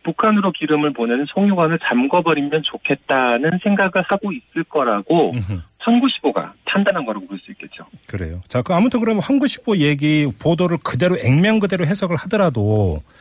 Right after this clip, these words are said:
Speaker 2: 육 차 핵실험을 강행한다면이라는 그 지금 그 단서가 달린 가정화법 아닙니까?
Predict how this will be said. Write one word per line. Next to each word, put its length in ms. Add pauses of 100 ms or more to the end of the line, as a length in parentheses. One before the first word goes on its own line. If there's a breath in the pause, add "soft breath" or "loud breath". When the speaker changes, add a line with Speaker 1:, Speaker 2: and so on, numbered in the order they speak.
(540 loud breath)
Speaker 2:
육 180
차 140
핵실험을 680
강행한다면이라는 1600
그 120
지금 240
그 180
단서가 440
달린 320
가정화법 680
아닙니까? 560